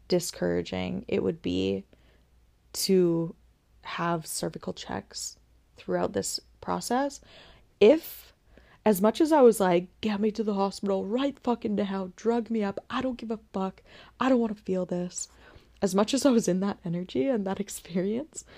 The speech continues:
I still, I couldn't imagine anyone actually being around me. Like, I could not imagine anyone actually reaching their hands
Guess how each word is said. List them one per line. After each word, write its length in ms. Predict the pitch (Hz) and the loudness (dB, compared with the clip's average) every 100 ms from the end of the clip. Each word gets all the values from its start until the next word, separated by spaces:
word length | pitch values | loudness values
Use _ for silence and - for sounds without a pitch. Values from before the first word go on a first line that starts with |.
| - - - | -20 -20 -6
I 100 | 196 | -2
still, 520 | 190 - 208 226 240 | -2 0 4 6 6
I 60 | - | 0
couldn't 260 | - 214 240 | -2 0 2
imagine 560 | 185 170 170 175 170 - | 0 0 -2 -2 -4 -6
anyone 320 | 185 180 180 - - | -4 -2 -2 -6 -8
actually 540 | 165 165 - 185 170 | -8 -8 -8 -4 -2
being 500 | 165 170 175 - 180 190 _ - | -4 -6 -6 -6 -8 -10 _ -4
around 520 | 180 170 156 165 180 | -2 -2 -4 -6 -8
me. 300 | - - 190 _ _ _ _ _ _ _ _ | -10 -10 -12 _ _ _ _ _ _ _ _
Like, 280 | - 90 - | -2 -2 -2
I 80 | 185 | -6
could 240 | - 202 190 | -6 -4 -2
not 160 | 202 | 0
imagine 420 | 185 165 170 175 | -2 -4 -4 -4
anyone 340 | 175 170 170 175 - | -4 -4 -4 -4 -2
actually 760 | 185 185 - 190 180 170 170 - - - - | -2 -2 -4 -2 0 -2 -4 -10 -20 -20 -16
reaching 460 | - 190 233 - 214 | -6 0 0 0 -2
their 120 | 190 | -2
hands 520 | 170 175 170 170 - | -4 -6 -6 -6 -10